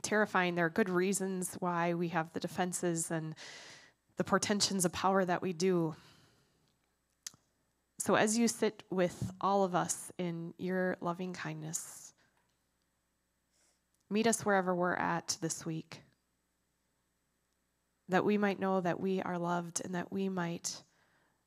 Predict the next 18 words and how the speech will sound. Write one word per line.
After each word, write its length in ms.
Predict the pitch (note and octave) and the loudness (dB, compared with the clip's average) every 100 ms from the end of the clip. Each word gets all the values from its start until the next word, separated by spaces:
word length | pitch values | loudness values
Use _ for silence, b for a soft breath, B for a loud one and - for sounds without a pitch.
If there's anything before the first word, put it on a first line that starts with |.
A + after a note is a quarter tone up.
| _ | _
follow 440 | - G#3+ A3 A3+ F#3+ | -2 2 4 4 4
after 360 | - F#3 - G3 | 0 -4 -2 -2
you 320 | F3 F3+ F3 | 0 0 -2
and 220 | - F3 | -4 -8
find 580 | - F3 F#3+ G3 F#3+ F#3 - | -4 -4 -2 -4 -4 -6 -8
ways 600 | F3+ F3+ F3+ F#3 F3 - | -4 -2 -2 -2 -4 -6
into 340 | F3+ F3 - E3+ | -8 -8 -6 -6
life 580 | F3+ F3+ F3 - - - _ _ _ _ _ _ _ _ _ _ - | -4 -4 -6 -10 -18 -20 _ _ _ _ _ _ _ _ _ _ -6
that, 120 | - | -4
yes, 560 | G3 G3 F#3 - - - - | 0 0 -2 -6 -14 -16 -6
will 80 | F3+ | -6
probably 540 | - G#3+ A3+ A3+ A3+ | -2 -2 0 -2 -4
be 160 | G#3 G3 | -4 -6
different, 560 | D#3 D#3 E3+ F3+ - - _ _ _ _ _ _ _ _ _ _ _ _ _ _ _ _ _ _ - | -6 -10 -14 -10 -10 -12 _ _ _ _ _ _ _ _ _ _ _ _ _ _ _ _ _ _ -4
but 120 | - | -2
will 100 | F3+ | 0
be 160 | E3+ F#3 | 0 0
more 640 | F#3 G#3 G#3+ G#3+ G3 F3 | 0 2 2 2 2 -2